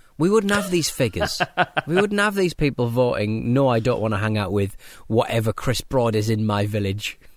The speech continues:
Speaker 1: <laughs>
Speaker 2: Yeah, I'm, I'm not surprised that it's fifty-four percent that cite concerns
Speaker 1: Mm.
Speaker 2: about friction and whatnot. Um, but I don't know. I think, ro-, you know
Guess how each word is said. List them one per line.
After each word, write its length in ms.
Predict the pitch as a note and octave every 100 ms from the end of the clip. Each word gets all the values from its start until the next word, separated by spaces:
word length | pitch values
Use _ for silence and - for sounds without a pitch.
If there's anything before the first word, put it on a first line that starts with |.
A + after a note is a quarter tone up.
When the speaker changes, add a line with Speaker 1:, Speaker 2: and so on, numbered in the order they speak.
| - _ -
Speaker 1:
<laughs> 0 | - B2+ C3+ C3+ - A3+ - - - - - -
Speaker 2:
Yeah, 200 | D3+ D3+
I'm, 120 | F#3
I'm 220 | G#3 G#3
not 160 | A#3 G#3
surprised 500 | D#3 B2 C3+ B2 A2
that 60 | A#2
it's 100 | -
fifty-four 440 | C#3+ B2+ B2 A#2
percent 500 | A2+ - A2 G2+ - _ B2+
that 320 | A#2 G#2+ -
cite 300 | - A2 G2
concerns 540 | A2+ G#2+ A2 G2+ F#2+
Speaker 1:
Mm. 40 | G2
Speaker 2:
about 240 | G2 F#2+
friction 460 | - A#2 - A2 G2+
and 80 |
whatnot. 440 | G2+ G2+ G#2 G2 - _ _ _ _ _
Um, 420 | G2 F#2+ F2+ F#2 _ _ _ _ -
but 300 | G#2+ F#2+ _ -
I 80 | B3+
don't 100 | C4+
know. 220 | D#3+ G#2
I 100 | B2
think, 240 | - - _ _ _ _ _ _ -
ro-, 280 | D#3+ G3+ -
you 140 | D#3+
know 260 | B2 G#2